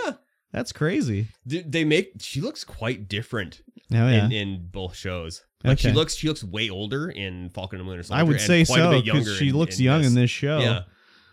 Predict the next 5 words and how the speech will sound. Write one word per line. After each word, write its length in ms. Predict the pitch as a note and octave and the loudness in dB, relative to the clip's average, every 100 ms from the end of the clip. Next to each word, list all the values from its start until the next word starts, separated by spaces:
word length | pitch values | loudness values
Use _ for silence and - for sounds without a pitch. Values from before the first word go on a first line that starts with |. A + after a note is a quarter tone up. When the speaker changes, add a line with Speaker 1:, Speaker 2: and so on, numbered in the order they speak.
| _ _ | _ _
Speaker 2:
So 160 | - - | -8 -6
that's 160 | A#2+ | -4
crazy. 460 | - A#2 A#2 G2+ G#2+ _ _ _ _ _ _ _ - - - | -2 -2 0 -2 -4 _ _ _ _ _ _ _ -16 -16 -4
Speaker 1:
Yeah, 340 | D3+ D3 G#2 - C3 | 2 2 2 -4 -4
uh, 560 | C#3+ D3 D3 D3 C#3+ | -2 0 2 0 -2